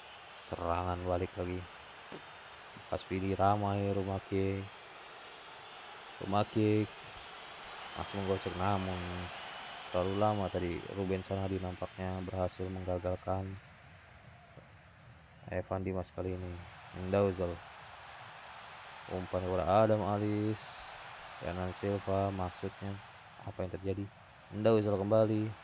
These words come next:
membawa bola. Gocek-gocek. Namun terlalu lama. Digagalkan oleh Tahir. Umpan kepada Ian Luis Kabes. Tahir kembali ke belakang. Roni Roni.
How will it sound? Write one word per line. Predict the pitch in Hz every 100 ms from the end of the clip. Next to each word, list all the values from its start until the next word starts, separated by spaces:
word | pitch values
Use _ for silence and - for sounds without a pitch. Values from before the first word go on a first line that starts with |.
| - -
membawa | 95 95 95 95
bola. | 101 104 107 - - - - - - - -
Gocek-gocek. | 90 - 90 98 101 98 - - - - - - - - - - - - 92
Namun | 95 95 92 87
terlalu | 92 90 90
lama. | 92 95 90 90 90 - - - - - - - - -
Digagalkan | 95 90 92 90
oleh | 90 -
Tahir. | 101 101 101 98 101 92
Umpan | 98 95 98
kepada | 98 95 107
Ian | 139 143 127
Luis | 120 120
Kabes. | - 117 95 78 - - - - - - -
Tahir | 87 90 98 95
kembali | 90 90 90
ke | 87
belakang. | 90 - 90 - - - - - - - - - - - -
Roni | 90 92
Roni. | 92 92 87